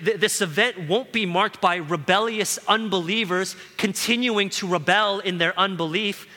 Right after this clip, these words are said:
This will be a sorrowful day when many who claim to believe in Christ will turn away from Christ. They will apostatize and abandon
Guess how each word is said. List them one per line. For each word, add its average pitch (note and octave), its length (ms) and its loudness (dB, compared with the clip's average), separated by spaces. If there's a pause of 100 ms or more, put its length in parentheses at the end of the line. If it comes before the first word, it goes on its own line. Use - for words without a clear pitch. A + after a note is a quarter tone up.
(360)
This G3+ 360 0
will A#3+ 140 -2
be F3+ 480 -2
a E3 140 0
sorrowful G3 760 -2
day C3 500 -4 (680)
when D3 360 -2
many F3 460 -2 (180)
who E3+ 140 -4
claim G3+ 520 -2
to - 180 -4
believe F3+ 500 -2
in A3 100 0
Christ - 720 -2 (600)
will C#3+ 120 -4
turn F3 260 -2
away C#3+ 180 -2
from C3 180 -10
Christ. G#2+ 500 -12 (2000)
They D#3 180 2
will E3 220 -2
apostatize C#3 1040 -4 (400)
and C#3+ 120 -2
abandon A#2+ 800 -4